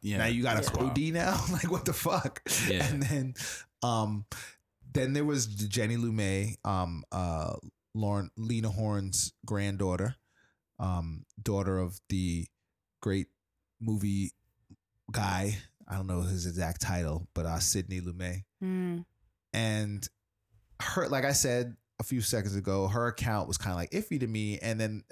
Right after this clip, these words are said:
Speaker 2: you know, and then the first one was just, like, one, and it was just, like,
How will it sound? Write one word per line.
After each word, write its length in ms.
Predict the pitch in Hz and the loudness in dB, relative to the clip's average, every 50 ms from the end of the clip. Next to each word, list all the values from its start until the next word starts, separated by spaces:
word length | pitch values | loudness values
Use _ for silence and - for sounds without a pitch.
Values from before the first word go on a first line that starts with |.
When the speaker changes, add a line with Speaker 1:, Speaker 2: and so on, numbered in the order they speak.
| - - | -14 -8
Speaker 2:
you 140 | - 185 | -4 -2
know, 120 | 147 113 110 | 0 2 2
and 100 | 110 110 | 2 2
then 120 | 113 113 110 | 0 0 0
the 60 | 104 | -2
first 300 | - - 143 139 - - | 0 0 0 2 2 0
one 80 | 123 | 0
was 80 | 117 104 | 0 0
just, 160 | 107 104 - - | 0 0 0 0
like, 160 | 92 87 82 | -2 -2 -2
one, 480 | 92 92 95 92 92 92 92 92 87 - _ _ _ _ _ _ _ _ _ - | -2 -2 0 0 0 -2 -4 -8 -12 -14 _ _ _ _ _ _ _ _ _ -10
and 100 | - 101 | -6 -4
it 40 | 101 | -4
was 100 | 104 92 | -2 -2
just, 100 | - - | -2 -2
like, 260 | 104 95 92 90 - | 0 0 -2 -2 -6